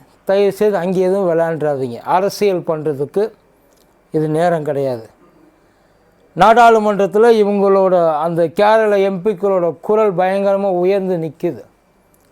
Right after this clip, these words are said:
"ஏதாவது செய்யுங்கன்ட்டு." வழக்கம் போல வந்துட்டு இங்க நின்னு அழகா வேடிக்கை பார்த்துட்டு, "எல்லாம் சரியாயிடும், கவலைப்படாதீங்க"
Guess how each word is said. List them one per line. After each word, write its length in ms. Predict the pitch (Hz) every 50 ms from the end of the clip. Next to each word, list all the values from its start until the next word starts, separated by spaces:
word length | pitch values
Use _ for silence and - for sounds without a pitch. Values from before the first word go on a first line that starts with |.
| _
"ஏதாவது 340 | - 143 151 160 170 180 175 -
செய்யுங்கன்ட்டு." 680 | - 180 180 185 175 170 165 160 151 143 131 - - - - _ _ _ _ _ _ _ _ _ _ _ _ _ _ _ _ _ _ _ _ _ _ -
வழக்கம் 400 | 165 196 220 220 196 233 220 214
போல 280 | 233 240 247 240 233
வந்துட்டு 640 | 202 202 208 214 208 208 196 156 - 226 247 277 269 - - 151 - _ _ _ _ _ _ _ _ _ _ _
இங்க 180 | - 190 196 196
நின்னு 240 | 196 214 214 220 214
அழகா 300 | 196 202 208 202 208 202
வேடிக்கை 400 | 180 196 208 196 202 165 185 175
பார்த்துட்டு, 600 | 156 175 170 165 - 165 139 190 208 247 262 247 - - _ _ _ _ _ _ _ _ _ _ - _ _
"எல்லாம் 300 | - 202 190 202 220 208 -
சரியாயிடும், 680 | - 208 196 202 208 208 190 175 165 165 170 165 151 123 113 - _ _ _ _ - _ _ _ _ _ _ -
கவலைப்படாதீங்க" 960 | 175 180 185 185 180 170 175 175 160 156 156 143 143 135 139 147 151 147